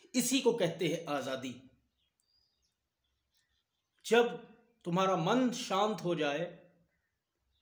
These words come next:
तुम्हारे दिल के अंदर ये एहसास जाग जाए कि जो कुछ मैं कह रहा हूँ, ठीक कह रहा हूँ और मुझे परवाह नहीं है लोगों की। और वही बात आ जाती है, दुनिया का सबसे बड़ा रोग, क्या कहेंगे मेरे बारे में लोग।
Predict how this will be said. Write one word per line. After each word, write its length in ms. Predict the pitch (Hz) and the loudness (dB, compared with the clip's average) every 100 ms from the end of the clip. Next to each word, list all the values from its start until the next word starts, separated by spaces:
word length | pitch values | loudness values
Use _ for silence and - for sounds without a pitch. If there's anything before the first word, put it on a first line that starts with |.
| _ _ _ _ _ _ | _ _ _ _ _ _
तुम्हारे 320 | 160 156 175 | -2 2 2
दिल 380 | 175 190 233 233 | 2 2 2 2
के 140 | 226 | 0
अंदर 600 | 190 185 196 214 - - - - _ _ _ _ - | 0 0 4 4 2 -8 -20 -20 _ _ _ _ -14
ये 220 | 165 190 175 | -8 -6 0
एहसास 540 | 190 170 208 247 180 | 2 4 4 4 4
जाग 320 | 196 196 185 | 2 2 2
जाए 220 | 170 175 185 | 2 2 2
कि 100 | 190 | -2
जो 260 | 156 190 | 0 0
कुछ 260 | 185 233 208 | 0 -4 -4
मैं 220 | 190 185 | -4 0
कह 180 | 190 196 | 2 2
रहा 280 | 180 170 170 | 4 2 2
हूँ, 260 | 180 180 | 0 -6
ठीक 280 | - 185 170 | -6 -8 -4
कह 160 | 165 160 | -2 0
रहा 300 | 156 151 151 | -2 -2 -2
हूँ 460 | 151 185 - - _ _ - | -4 -6 -10 -20 _ _ -10
और 120 | 170 | -6
मुझे 200 | 185 175 | -4 -2
परवाह 420 | 165 180 170 185 | -2 0 2 2
नहीं 260 | 196 190 226 | 0 -2 -2
है 120 | 190 | 0
लोगों 280 | 160 135 147 | -2 -2 -4
की। 360 | 120 - - _ _ _ _ _ _ _ _ _ _ - | -6 -16 -20 _ _ _ _ _ _ _ _ _ _ -12
और 80 | 143 | -4
वही 200 | 151 165 | -2 0
बात 240 | 160 165 | 0 0
आ 100 | 147 | 0
जाती 340 | 143 143 160 | 0 -2 -2
है, 280 | 160 156 - - _ _ _ _ 147 | -6 -6 -10 -20 _ _ _ _ -8
दुनिया 300 | 160 175 165 | -2 0 0
का 120 | 156 | -2
सबसे 320 | 160 160 165 | -4 -6 -6
बड़ा 240 | 147 147 | -4 -4
रोग, 360 | 147 139 156 - | -4 -4 -6 -6
क्या 160 | 147 156 | -4 -4
कहेंगे 400 | 139 131 143 139 | -6 -8 -6 -8
मेरे 220 | 127 135 | -8 -8
बारे 280 | 123 127 139 | -6 -6 -6
में 120 | 131 | -8
लोग। 480 | 123 170 175 - | -4 -4 -6 -16